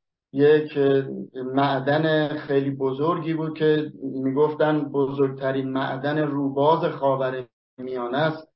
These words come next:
به نام سرب و روی انگوران. انگوران، اه، یه منطقه‌ای بود بعد از زنجان، بین زنجان و تکا، و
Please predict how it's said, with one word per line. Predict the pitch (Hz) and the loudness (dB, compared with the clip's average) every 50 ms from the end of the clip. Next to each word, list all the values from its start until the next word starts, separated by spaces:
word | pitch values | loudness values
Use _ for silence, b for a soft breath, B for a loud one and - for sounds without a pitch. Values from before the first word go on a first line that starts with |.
| _ _ _ _ | _ _ _ _
به | - 131 | -4 0
نام | 135 139 151 156 151 | 2 2 2 2 0
سرب | 135 - - - 147 139 139 139 135 131 | 0 -2 -6 -2 2 2 4 2 2 0
و | 135 131 | 0 -2
روی | 135 143 156 156 143 | 0 0 0 0 0
انگوران. | 139 139 139 135 135 135 131 127 123 127 127 127 135 151 165 175 180 175 170 - _ _ _ _ _ _ _ _ _ _ - | 0 -2 -2 -4 -4 -2 -4 -4 -4 -4 -2 0 2 2 2 2 0 -2 -6 -10 _ _ _ _ _ _ _ _ _ _ -6
انگوران، | 139 143 143 139 135 139 143 143 156 160 160 160 156 - - - | -4 -2 0 0 0 0 2 4 4 4 2 0 -4 -8 -10 -6
اه، | 151 139 139 139 135 135 135 135 | -4 0 0 2 0 0 0 0
یه | 143 147 | 0 0
منطقه‌ای | 147 151 143 143 139 135 - - 143 127 123 120 143 147 143 | 0 0 -2 -2 -4 -6 -8 -8 -8 -6 -4 -4 -4 -4 -4
بود | 135 139 143 139 - | -4 -4 -4 -2 0
بعد | 135 135 135 131 135 | 0 2 2 2 0
از | 131 123 | -4 -4
زنجان، | 117 117 127 127 131 127 120 117 120 131 143 151 151 143 | -6 -8 -8 -6 -6 -6 -8 -6 -4 -4 -2 -2 -2 0
بین | 139 143 143 143 147 | 0 0 0 0 0
زنجان | 139 131 135 127 123 120 120 127 127 135 139 | -2 -2 -2 -2 -2 -4 -4 -4 -2 -2 -2
و | 139 | -2
تکا، | 139 - - 120 117 117 - 127 117 110 - - _ _ _ _ _ _ _ _ _ - | -2 -6 -10 -10 -10 -6 -4 -4 -4 -4 -4 -10 _ _ _ _ _ _ _ _ _ 2
و | 143 147 156 165 165 160 143 - | 4 6 6 6 6 2 0 -6